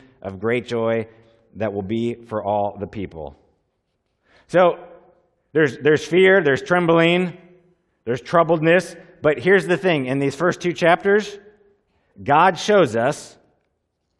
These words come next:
what he's up to. So here's, here's what I want us to, to take away first. One, fear and uncertainty creep in when we aren't sure what God is up to.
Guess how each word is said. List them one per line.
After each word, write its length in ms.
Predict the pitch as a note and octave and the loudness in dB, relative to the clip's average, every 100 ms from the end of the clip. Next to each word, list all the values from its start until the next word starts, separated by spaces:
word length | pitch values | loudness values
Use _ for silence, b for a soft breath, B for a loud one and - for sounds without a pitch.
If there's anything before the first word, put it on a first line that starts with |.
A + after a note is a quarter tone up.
| _ - | _ -8
what 180 | A2+ C3+ | -4 -2
he's 240 | D#3 C#3 | -2 2
up 200 | D3+ - | 0 0
to. 300 | B2 E2+ D2 - _ _ _ _ _ _ _ _ _ | -8 -8 -10 -20 _ _ _ _ _ _ _ _ _
So 240 | - F3 - | 0 0 0
here's, 320 | B2 G3 F3 - - - _ - | 0 2 2 -2 -20 -20 _ -6
here's 240 | D#3+ F3+ | -2 2
what 140 | F#3 | 4
I 60 | E3+ | 4
want 240 | D#3 D#3+ | 4 0
us 80 | C#3+ | -2
to, 160 | - D3 | -4 -10
to 200 | - C#3+ | -8 -4
take 220 | D#3 C#3 | -2 0
away 240 | C#3+ C#3 | 2 0
first. 340 | A#2+ C3+ A2+ - _ _ _ | 2 -2 -4 -8 _ _ _
One, 360 | A#2+ F#3+ F#3+ D#3+ B B B | -2 2 2 -2 B B B
fear 380 | - G#3 A3+ A#3 | -2 2 4 4
and 180 | F#3+ | 2
uncertainty 580 | F3+ E3 F3+ F#3 F3 F#3 | 0 0 0 0 -2 -6
creep 300 | - F#3 F3 | -2 -2 0
in 320 | E3 F3+ E3+ C3 | 0 0 -4 -6
when 220 | B2+ B2 | -6 -2
we 180 | D3 E3+ | -2 0
aren't 300 | D3 D#3 - | -2 -4 -6
sure 580 | E3+ A2 G2+ A2+ - _ _ _ _ _ _ | -4 -2 -2 -6 -14 _ _ _ _ _ _
what 200 | A#2 G#2 | -12 -4
God 200 | A#2 A2+ | -2 -2
is 140 | F#2+ | -4
up 160 | G2+ - | -8 -8
to. 180 | D#2 | -14